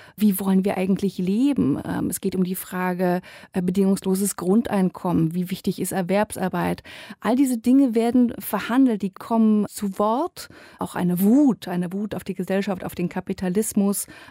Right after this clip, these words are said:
Aber da, wo sie hingehören, in der Figur, in den Geschichten, die ich erzähle. Und nicht als vordergründiges Thema, an dem ich dann das Buch aufhängen kann.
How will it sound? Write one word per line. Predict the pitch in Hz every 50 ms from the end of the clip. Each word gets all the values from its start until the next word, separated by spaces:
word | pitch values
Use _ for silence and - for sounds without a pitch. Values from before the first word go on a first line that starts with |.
| - _
Aber | - 254 247
da, | 285 285 294 285
wo | 285 277
sie | 269 262
hingehören, | 240 - 294 311 339 302 254 202 180 180 185 180 180 190 196 202 208 214 _ _ _ _ _
in | _ - 240
der | 262 285 277
Figur, | - - 233 202 208 214 220 233 226 - -
in | - 226 226 220
den | 233 226 214
Geschichten, | 208 208 - - 233 208 - - - - 185 170
die | 165 170 165
ich | 165 -
erzähle. | 165 165 - - - 170 160 156 151 160 160 165 165 - - - - -
Und | _ - 175 185
nicht | 190 220 226 247
als | 208 190
vordergründiges | - - - 208 214 226 214 - - 196 190 180 180 - 170 -
Thema, | - - - 202 208 214 214 196 190 190 180 - - - - -
an | 196 185
dem | 190 190
ich | 185 180
dann | - 185 175
das | 180 170 -
Buch | - - 180 180 - -
aufhängen | 175 160 160 - - - - - 151 170
kann. | - - - 170 175 180